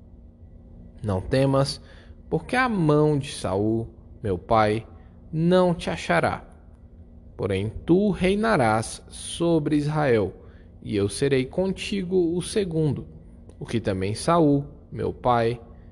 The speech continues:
bem sabe." E ambos fizeram aliança perante o Senhor. Davi ficou em Oreza,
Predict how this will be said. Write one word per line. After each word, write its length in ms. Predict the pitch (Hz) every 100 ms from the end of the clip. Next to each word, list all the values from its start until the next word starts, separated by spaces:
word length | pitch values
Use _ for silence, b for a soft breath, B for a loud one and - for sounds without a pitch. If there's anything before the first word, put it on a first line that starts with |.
| B -
bem 320 | 127 135 143
sabe." 520 | 131 - 87 80 - - - - - - - - - - - - -
E 220 | - 123
ambos 460 | 113 104 101 104 -
fizeram 540 | - 120 110 95 95
aliança 600 | 92 95 104 123 135 139
perante 440 | - 170 170 156 165
o 40 |
Senhor. 480 | - 180 170 113 - - - - - - - - - -
Davi 400 | 151 214 208 220
ficou 440 | - 233 220 208
em 120 | 214
Oreza, 640 | 208 190 156 156 131 98